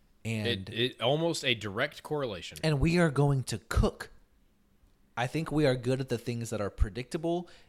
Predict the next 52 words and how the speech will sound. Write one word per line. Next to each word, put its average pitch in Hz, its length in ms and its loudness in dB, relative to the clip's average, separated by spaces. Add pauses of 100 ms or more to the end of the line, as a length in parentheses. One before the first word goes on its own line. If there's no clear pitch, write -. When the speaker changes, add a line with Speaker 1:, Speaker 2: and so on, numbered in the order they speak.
(120)
Speaker 1:
and 110 100 -6
we 110 100 -2
are 107 80 -2
good 110 180 -4
at 123 100 -4
the 123 80 -6
things 117 480 -8
that 101 100 -6
are 101 60 -4
not 107 260 -6
impacted 107 600 -8
by 90 540 -4
home 117 360 -6
or 101 140 -6
away 85 400 -8
fields. - 400 -16 (360)
And 98 80 -6
I 101 40 -6
think 101 160 -8
for 104 100 -12
that 123 160 0
Speaker 2:
I, - 60 0
Speaker 1:
reason, 120 220 -4
Speaker 2:
I 117 40 2
was 117 180 -2
just 131 160 -4
about 143 200 2
to 135 60 -8
say, 113 240 0
we 110 220 -4
are 127 120 -2
good 127 200 -2
at 156 140 -2
the 120 80 -10
things 127 480 -4
that 104 200 -4
typically 135 460 -6
travel 110 500 -2
well. 87 320 -8
I 101 120 -6
don't 117 360 -4
think 139 220 -4
there 123 140 -2
was 110 200 -6
the 101 100 -10
quarterback 127 640 -2
in 113 100 -8
the 101 60 -6
right 104 260 -6
position 110 500 -6
to 95 120 -14
travel 101 580 -6